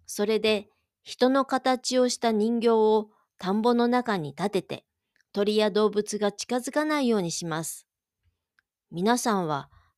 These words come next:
田んぼの中に人の形をした人形を見たことがありますか？それがかかしです。かかし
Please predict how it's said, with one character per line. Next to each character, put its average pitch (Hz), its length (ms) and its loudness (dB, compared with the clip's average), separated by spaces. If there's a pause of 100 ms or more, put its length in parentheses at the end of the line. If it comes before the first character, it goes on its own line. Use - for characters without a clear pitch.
田 208 160 -2
ん 240 120 0
ぼ 262 100 0
の 262 160 -2
中 262 320 -2
に 160 180 -8 (280)
人 - 240 -2
の 226 160 2
形 220 480 -2
を 214 80 0
し 208 100 -6
た 214 160 -2
人 196 280 -2
形 240 100 4
を 240 120 4
見 240 140 -2
た 262 140 2
こ 226 100 -6
と 220 140 -2
が 156 160 -6
あ 151 60 -8
り 170 100 -4
ま 226 120 0
す - 140 -8
か？ 175 240 -4 (1160)
そ - 200 -6
れ 214 140 -2
が 226 240 -2 (320)
か 160 180 -8
か 233 260 0
し 233 380 -2
で 185 160 0
す。 - 260 -10 (1120)
か 180 160 -6
か 269 240 -2
し 277 280 -2